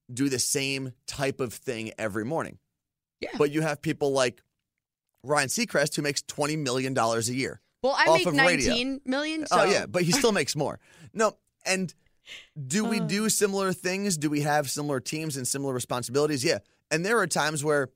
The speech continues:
Speaker 1: you know, down the road, Carl, our stations might perform better than a station that Ryan Seacrest is on. But that's not the point.
Speaker 2: Don't matter.
Speaker 1: The point is that the company can sell Ryan Seacrest and his brand at a higher rate that they can sell ours because he's a national personality. So
Speaker 2: Right.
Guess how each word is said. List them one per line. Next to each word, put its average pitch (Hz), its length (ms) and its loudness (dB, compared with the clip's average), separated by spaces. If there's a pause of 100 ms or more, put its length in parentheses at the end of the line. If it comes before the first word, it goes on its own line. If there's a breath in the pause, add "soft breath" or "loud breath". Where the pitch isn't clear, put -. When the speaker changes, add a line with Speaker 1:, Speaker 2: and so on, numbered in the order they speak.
(260)
Speaker 1:
you 156 120 -4
know, 139 140 -2
down 147 240 0
the 147 80 0
road, 143 220 4
Carl, 147 180 2 (120)
our 151 180 4
stations 147 460 -2
might 143 220 0
perform 151 360 -2
better 131 160 0
than 117 220 -6 (180)
a 127 60 -2
station 120 320 -2
that 104 80 -4
Ryan 104 160 2
Seacrest 95 400 -4
is 90 80 -6
on. - 140 -8 (720)
But 143 80 2
that's 147 180 2
not 143 120 0
the - 60 -4
point. - 300 0
Speaker 2:
Don't 185 160 -6
matter. 190 340 -6 (160)
Speaker 1:
The 147 120 2
point 180 320 -2
is 151 100 0
that 135 140 2
the 110 80 -4
company 165 500 -2
can 123 220 -6
sell 147 360 0
Ryan 127 360 -2
Seacrest 135 600 -2
and 120 140 -2
his 120 420 -2 (260)
brand 117 800 -2 (840)
at 131 100 4
a 123 60 2
higher 131 440 0
rate 117 240 -2
that 107 100 -8
they 98 140 -4
can 98 140 -12
sell - 340 -4
ours 143 320 2
because 131 260 -6
he's 131 160 -4
a 131 40 -4
national 110 560 -4
personality. 123 540 -2
So 135 200 2
Speaker 2:
Right. - 240 -2